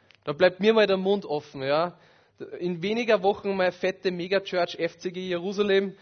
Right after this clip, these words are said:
fünftausend Mitglieder, da, da, <laughs> das ist eine Leistung, die muss man mal nachmachen. Heute wird man eben sagen, ja, erfolgreiche Gemeindegründung, nicht schlecht, die haben alles richtig gemacht.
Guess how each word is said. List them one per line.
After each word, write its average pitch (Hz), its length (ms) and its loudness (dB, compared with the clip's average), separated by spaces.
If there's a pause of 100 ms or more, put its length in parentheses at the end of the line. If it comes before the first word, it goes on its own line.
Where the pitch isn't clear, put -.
(120)
fünftausend 196 640 2
Mitglieder, 208 460 4
da, 196 340 4 (220)
da, 190 160 6
<laughs> 196 240 -4
das 240 160 0
ist 226 120 -6
eine 190 120 4
Leistung, 190 420 2 (300)
die 185 80 -4
muss 196 160 0
man 190 100 0
mal 180 120 0
nachmachen. 135 580 -4 (760)
Heute 175 240 2
wird 185 140 0
man 180 100 -4
eben 170 160 -2
sagen, 165 300 -2
ja, 170 340 2 (400)
erfolgreiche 160 1040 0
Gemeindegründung, 190 800 -2 (360)
nicht 160 180 -4
schlecht, 165 300 -2
die 175 80 -4
haben 147 80 -6
alles 151 240 -4
richtig 165 300 -10
gemacht. - 280 -6